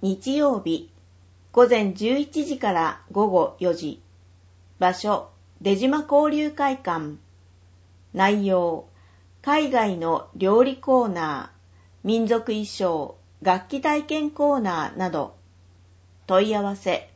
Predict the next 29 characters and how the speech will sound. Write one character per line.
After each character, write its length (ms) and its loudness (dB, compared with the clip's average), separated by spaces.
公 260 8
益 240 0
財 240 6
団 240 0
法 300 4
人、 440 -6
長 260 2
崎 280 -2
県 280 -4
国 240 -6
際 340 0
交 220 0
流 200 -2
協 260 0
会。 340 -6
電 300 2
話、 260 -4
八 420 0
二 260 0
三 340 -4
の 300 -4
三 340 0
九 360 -4
三 360 -4
一。 500 -8
ア 120 6
ジ 160 0
サ 220 4
イ 240 -4